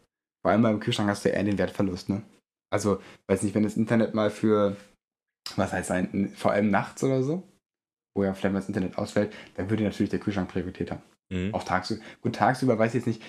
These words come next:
Speaker 1: der Kühlschrank hält natürlich relativ lange seine Temperatur. Also wenn der da ausgeht, der, der kann ja auch zwölf Stunden mal ohne Strom,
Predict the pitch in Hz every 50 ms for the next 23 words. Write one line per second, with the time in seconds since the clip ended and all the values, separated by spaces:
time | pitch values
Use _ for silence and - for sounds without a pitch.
0 | - - _ 107 107 - - 143 - - 127 110 - - 117 135 135 123 110 -
1 | - 110 107 - - 110 117 123 120 117 - 107 98 - 107 101 107 110 110 98
2 | 101 101 101 95 - - 92 - - - 90 - - 87 82 - - _ _ _
3 | _ _ _ _ 95 90 101 95 101 101 101 101 98 92 - - 104 113 107 -
4 | - 117 101 110 101 95 90 - - - - - _ _ _ _ 95 90 - -
5 | 104 123 117 95 85 101 101 - - - 101 101 101 - - 113 98 98 104 110
6 | 110 92 - - 110 107 104 95 - - - 98 98 101 110 117